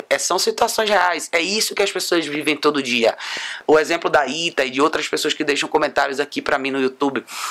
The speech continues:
As pessoas têm esses problemas e, e esse é um gap que fica aí claro, que falta essa orientação. Falta as pessoas entenderem o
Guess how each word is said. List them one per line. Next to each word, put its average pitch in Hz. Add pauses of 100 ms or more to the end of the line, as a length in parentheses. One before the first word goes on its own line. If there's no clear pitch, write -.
As 165
pessoas 175
têm 196
esses 233
problemas 214
e, -
e 180
esse 196
é 226
um 233
gap 175
que 190
fica 175
aí 151
claro, 151
que 156
falta 180
essa -
orientação. 135 (540)
Falta 220
as 202
pessoas 185
entenderem 147
o 143